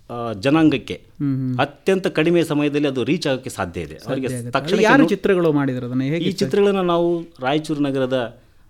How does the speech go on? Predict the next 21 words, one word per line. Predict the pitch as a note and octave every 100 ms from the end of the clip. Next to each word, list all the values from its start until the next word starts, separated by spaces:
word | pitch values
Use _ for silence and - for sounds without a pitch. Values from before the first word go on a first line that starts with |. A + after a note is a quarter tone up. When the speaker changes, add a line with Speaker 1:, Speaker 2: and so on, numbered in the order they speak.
| _ C3
Speaker 1:
ಆ, |
ಸ್ಥಳೀಯ | A#2+ - C3 C#3 C3 A#2+ G2
ಬೆಲ್ಲಂಗುಂಡಪ್ಪ | A2 B2+ B2 A#2 A2+ A2+
ನೂತನ | A2 A2+ A#2+
ಕಲಾ | A2 A2 A2+ A2 - _ _ _
ಮಹಾವಿದ್ಯಾಲಯದ | G#2+ C3 A#2 G#2+ A2+ A2 G#2 G#2 G2 F2 _ _ -
Speaker 2:
ಹ್ಮ್, | C3+ B2+
ಹ್ಮ್. | B2
Speaker 1:
ಚಿತ್ರಕಲಾ | B2+ B2+ D3+ C#3
ವಿದ್ಯಾರ್ಥಿಗಳು | B2 A#2 C3 - C3 C#3+ D#3
ಮತ್ತು | A#2 G#2 C3+ G2+ F#2 - _ _
ಗುರುಕುಲ | A2 D3+ D#3 D3 C#3 A2+ - - _ - -
ಚಿತ್ರಕಲಾ | C3+ D#3+ D#3 C3+
ಮಹಾವಿದ್ಯಾಲಯದ | B2 A#2 A#2+ A2 A#2+ A2
ವಿದ್ಯಾರ್ಥಿಗಳ | G#2+ G#2+ B2 C3 B2+ A#2+
ಮುಖಾಂತರ | A#2 G#2 A2+ G#2+ B2+
ಆ | D3 - _ _ - A2
Speaker 2:
ಹ್ಮ್. | A2
Speaker 1:
ಚಿತ್ರಗಳನ್ನ | B2 A#2 C3 B2 A2+
ತೆಗೆ-, | A#2 A#2+
ಆ, | A#2+ A2 G2+ F#2+